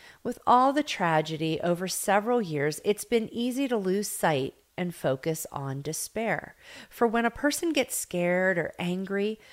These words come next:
they're more often to choose a defensive position and hurt anyone that comes near them,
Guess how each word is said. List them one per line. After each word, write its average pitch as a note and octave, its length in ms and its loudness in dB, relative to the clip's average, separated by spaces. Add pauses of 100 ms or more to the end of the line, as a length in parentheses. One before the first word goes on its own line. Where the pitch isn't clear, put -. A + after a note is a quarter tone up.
(160)
they're G#3 200 2
more B3 520 2
often G3+ 440 0
to F3 80 -6
choose G#3 500 -4
a F#3 80 2
defensive E3+ 800 -4
position D#3 720 -4 (320)
and A3 160 -4
hurt C#4+ 420 2
anyone D3+ 460 0
that D#3 120 -4
comes F3 320 -6
near G3+ 240 -2
them, D3 300 -6